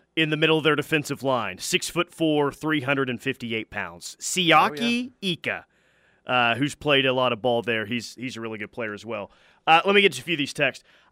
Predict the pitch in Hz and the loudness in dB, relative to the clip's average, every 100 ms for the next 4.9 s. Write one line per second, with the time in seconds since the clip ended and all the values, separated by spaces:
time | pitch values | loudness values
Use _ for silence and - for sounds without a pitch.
0 | - 175 175 226 233 180 208 196 165 190 | 4 4 6 4 2 0 0 4 6 6
1 | 175 147 180 143 165 165 165 156 151 151 | 4 6 4 6 6 6 4 2 0 4
2 | 147 143 147 - 185 185 175 - 185 170 | 6 8 6 6 4 4 0 2 2 0
3 | - 175 170 165 160 147 113 156 160 151 | 4 6 6 6 4 2 2 4 4 0
4 | - 160 147 127 160 156 156 151 147 | -2 -2 -2 -2 -2 0 2 2 2